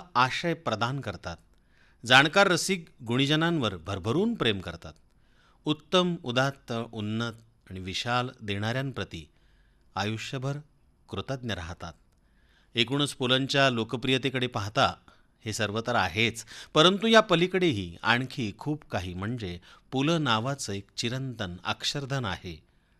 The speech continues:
हे सांगण्यासाठी आजचा हा प्रपंच. आयुष्याच्या वाटचालीत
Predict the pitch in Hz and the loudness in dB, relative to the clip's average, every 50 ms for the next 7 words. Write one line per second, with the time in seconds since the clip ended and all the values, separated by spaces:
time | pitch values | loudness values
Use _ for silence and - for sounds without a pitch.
0 | _ _ - 110 101 - 107 95 98 98 107 110 - 123 117 - 120 107 98 90 | _ _ -12 -10 -8 -6 -4 -4 -4 -4 -6 -6 -8 -10 -8 -6 -4 -4 -4 -4
1 | - - 104 87 85 87 - 87 85 - 92 82 76 73 - - - _ _ _ | -6 -8 -8 -8 -8 -10 -14 -14 -14 -12 -12 -12 -12 -14 -16 -18 -20 _ _ _
2 | _ _ _ _ - _ - 117 123 143 170 160 - 185 185 180 - 196 175 165 | _ _ _ _ -8 _ 8 8 8 8 8 6 4 4 4 6 6 6 8 8
3 | 147 - - - 170 170 175 202 | 6 6 4 0 0 0 0 -2